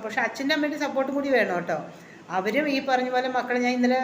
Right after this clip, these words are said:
വീഡിയോ ഇട്ടില്ലേ, മക്കളെ പറ്റി അങ്ങോട്ടും ഇങ്ങോട്ടും പറഞ്ഞു, അങ്ങനെയുള്ളവരും പാടില്ല. ഇതെല്ലാം തികഞ്ഞു കിട്ടണമെങ്കിൽ നമ്മളൊരു മുജ്ജന്മം സുകൃതം ചെയ്തത് തന്നെ ആയിരിക്കണം, അല്ലെങ്കിൽ നമ്മുടെ കാര്യം, ആ, പറയാനില്ലല്ലോ. ഇങ്ങനെയൊക്കെ വന്ന് ഭവിക്കണേന്ന്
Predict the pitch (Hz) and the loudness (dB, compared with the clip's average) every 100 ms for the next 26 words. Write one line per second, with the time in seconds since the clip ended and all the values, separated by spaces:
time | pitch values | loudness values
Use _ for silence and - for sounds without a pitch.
0 | 254 240 247 254 240 196 185 185 202 220 | 0 0 0 0 0 -2 -2 -2 -4 -4
1 | 220 226 214 214 226 214 208 214 202 196 | -4 -2 -2 -2 -4 -6 -8 -8 -6 -6
2 | 208 247 269 277 277 262 226 214 190 - | -4 -2 0 0 0 0 0 0 -6 -8
3 | - - - - 202 185 208 277 311 285 | -14 -20 -18 -4 0 0 0 -2 -2 -6
4 | - 240 240 262 311 320 320 302 302 294 | 2 2 4 2 0 -4 -6 -4 -4 -4
5 | 320 302 262 247 254 269 269 247 240 - | -6 -6 -4 -2 0 -2 -2 -2 -4 0
6 | 247 247 247 247 - 214 208 226 226 240 | 2 2 -2 -6 -12 -14 -8 -6 -4 -2
7 | 240 233 202 214 226 220 208 196 165 165 | -2 -2 -2 -2 -4 -4 -2 -2 -2 -6
8 | 156 - - - - - - - 180 196 | -10 -12 -18 -20 -20 -20 -20 -10 -6 -6
9 | 226 277 277 262 262 269 262 269 269 262 | -6 -4 -4 -2 0 2 2 0 -2 -4
10 | - 233 233 214 214 233 247 247 220 208 | -6 -6 -4 -4 0 2 2 0 -2 0
11 | 190 170 - - - - - 214 240 277 | 0 -2 -8 -20 -20 -20 -10 -2 0 2
12 | 294 320 262 226 247 311 311 - 190 208 | 2 2 2 2 2 0 -2 -4 -2 -2
13 | 214 - 254 277 294 | -2 -2 0 2 0